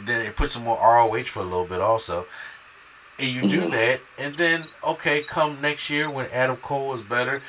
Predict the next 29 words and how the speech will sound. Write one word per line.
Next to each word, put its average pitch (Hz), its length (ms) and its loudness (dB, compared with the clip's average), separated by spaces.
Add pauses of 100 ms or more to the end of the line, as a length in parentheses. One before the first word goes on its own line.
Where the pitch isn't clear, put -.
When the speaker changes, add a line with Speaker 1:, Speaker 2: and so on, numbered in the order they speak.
(240)
Speaker 1:
and 113 180 -8
he, 113 120 -12
he's 120 160 -6
done 127 160 -2
with 117 180 -4
M 120 140 -4
J 117 240 -4
F 123 160 -6
and 120 120 -14
things 127 200 -6
like 120 140 -6
that, 131 200 0
then 120 160 -4
we 120 80 -4
can 117 160 -10
go 110 180 -8
like, 107 240 -2
okay, 113 260 -4
s-, - 200 -6 (100)
t-, 110 120 -10 (260)
twenty 143 240 -2
twenty-four 160 600 2 (220)
can 110 100 -12
be 123 100 -6
the 113 100 -8
year 113 280 0
of 113 80 -2
Swerve. - 580 -4 (2000)
Speaker 2:
Okay. 117 280 6